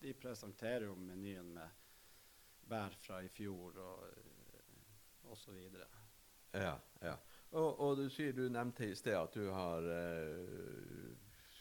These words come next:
Speaker 2: undervisning med unger, eh, der du, eh, lager litt mer moderne versjoner ut av, eh, tradisjonell mat.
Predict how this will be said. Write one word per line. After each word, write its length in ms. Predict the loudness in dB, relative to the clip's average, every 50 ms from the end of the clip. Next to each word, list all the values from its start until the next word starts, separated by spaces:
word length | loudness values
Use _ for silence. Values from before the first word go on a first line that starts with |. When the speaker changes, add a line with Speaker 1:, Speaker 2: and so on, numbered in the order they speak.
| -16 -16 -14 -10 -6 -4 -4 -4 -4 -2 -2 -2
Speaker 2:
undervisning 560 | 0 2 2 2 2 2 0 0 -2 -2 -2 0
med 120 | 2 2 2
unger, 600 | 4 2 2 4 6 6 6 6 4 2 -2 -6 -10 -16 -20 -20 -20 -20 -20 -20 -18 -12 -6
eh, 400 | -2 0 0 2 2 2 0 0 -2 0
der 240 | 2 4 4 4 4
du, 160 | 2 2 2 2 2 2 4 4
eh, 640 | 4 4 4 4 4 4 4 4 4 2 0 -2 -4 -8 -12 -14 -16 -16 -18 -18 -18 -16 -12 -8 -8 -6 0
lager 320 | 2 4 6 6 4 4 2
litt 220 | 0 0 -2 0
mer 220 | 0 2 2 2 2
moderne 480 | 2 2 4 6 6 6 6 6 6 4
versjoner 600 | 4 2 2 2 0 0 2 2 0 0 0 0
ut 180 | -2 -2 0 0
av, 280 | 2 2 2 2 0 0
eh, 120 | 0 0 -4 -8 -20 -20 -20 -6
tradisjonell 640 | 2 2 4 4 2 0 -2 0 0 0 0 -2 -2
mat. 380 | -4 -4 -6 -8 -10 -12 -14